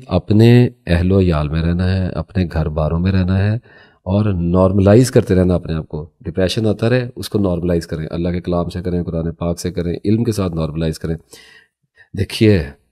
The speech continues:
बात ये है कि वो जब बंदा अल्लाह की तलब में निकलता है ना, औरत या मर्द, तो उसको सबसे बड़ा डिप्रेशन जो है ना,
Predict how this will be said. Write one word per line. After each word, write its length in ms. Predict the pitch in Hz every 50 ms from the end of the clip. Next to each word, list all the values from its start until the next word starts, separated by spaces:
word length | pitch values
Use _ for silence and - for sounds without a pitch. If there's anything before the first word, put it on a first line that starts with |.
| _ _ _ _ _ _ _ _ _ _ - _ _ _ _ _ _ - - - _ _ _ -
बात 500 | 85 82 82 82 90 95 104 104 - 98
ये 200 | 90 87 87 82
है 480 | 80 76 69 67 67 71 73 76 82 - _ _ -
कि 460 | - 92 87 87 90 90 92 90 90 85 - - _ - _ _ _ _ _ _ _ _ _ _ _ _ _ _ _ _ _
वो 1040 | - 82 82 80 78 82 80 80 76 73 69 64 60 55 55 69 71 - _ _ _ _ _ _ _ _ _ _ _ _ _ _ _ _ _ _ _ _ _ _ _ _ _ _ _ _ _ _ _ - _ _ _ _
जब 260 | - 85 90 87 87 92
बंदा 320 | 95 90 92 92 101 104
अल्लाह 440 | 107 104 - 78 76 76 80 87 95
की 140 | 95 - 113
तलब 360 | 107 _ - 85 82 92 92 101
में 80 | 107 95
निकलता 420 | 90 85 - 87 78 76 - 80
है 80 | 73 73
ना, 120 | 85 92
औरत 360 | 87 78 78 78 76 - -
या 100 | - 76
मर्द, 340 | 73 85 80 82 92 - - - _ _ _ _ _ _ _ _ - _ _ _ _ _
तो 60 | 98
उसको 220 | 92 - - -
सबसे 420 | 107 - - - 85 - - - 117
बड़ा 160 | 110 104 95
डिप्रेशन 580 | 90 92 82 - - 76 71 69 - - 104 107
जो 120 | 101 95
है 80 | 80 67
ना, 160 | - - 76